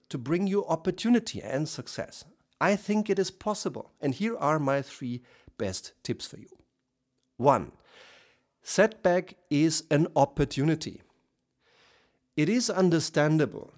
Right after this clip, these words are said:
to think about your problems when things go wrong. But it doesn't serve you to worry and remain worrying. Don't get stuck in a rut. It can only get better when you're at the bottom. Yeah,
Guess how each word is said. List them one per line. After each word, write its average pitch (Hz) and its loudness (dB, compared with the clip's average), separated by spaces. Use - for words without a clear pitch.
to 151 -6
think 208 -4
about 123 0
your 110 -2
problems 101 -12
when 131 -4
things 123 -2
go 104 -2
wrong. 104 -2
But 156 2
it 180 2
doesn't 214 2
serve 208 -2
you 104 -4
to 156 -2
worry 156 -2
and 151 4
remain 127 2
worrying. 135 -6
Don't 214 0
get 196 -4
stuck - -2
in 180 0
a 180 0
rut. 185 -6
It 180 -2
can 196 4
only 214 4
get 202 -2
better 214 2
when 120 2
you're 110 2
at 95 -6
the - -10
bottom. 85 -14
Yeah, 240 -2